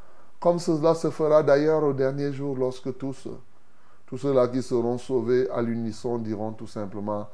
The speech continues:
Sainteté à l'Éternel. Ouvre ta bouche, bénis l'Éternel pour sa sainteté. Seigneur, nous t'adorons ce matin et nous sommes fiers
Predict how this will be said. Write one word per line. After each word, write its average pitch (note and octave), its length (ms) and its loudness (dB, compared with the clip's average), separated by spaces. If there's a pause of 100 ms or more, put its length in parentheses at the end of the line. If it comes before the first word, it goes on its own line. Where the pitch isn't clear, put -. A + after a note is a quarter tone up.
(160)
Sainteté G#2+ 540 -4
à G#2 100 0
l'Éternel. F2 680 -6 (560)
Ouvre C3 240 2
ta C3 180 4
bouche, B2+ 480 -4 (500)
bénis A#2+ 280 0
l'Éternel A2+ 560 -2
pour G#2+ 140 -10
sa G2+ 160 -4
sainteté. F2 680 -10 (680)
Seigneur, C3 320 2
nous A#2+ 120 2
t'adorons A2+ 560 -2
ce - 160 -8
matin G2+ 500 -8 (680)
et A#2+ 120 -2
nous A#2+ 120 0
sommes A#2+ 300 -2
fiers G2+ 600 -6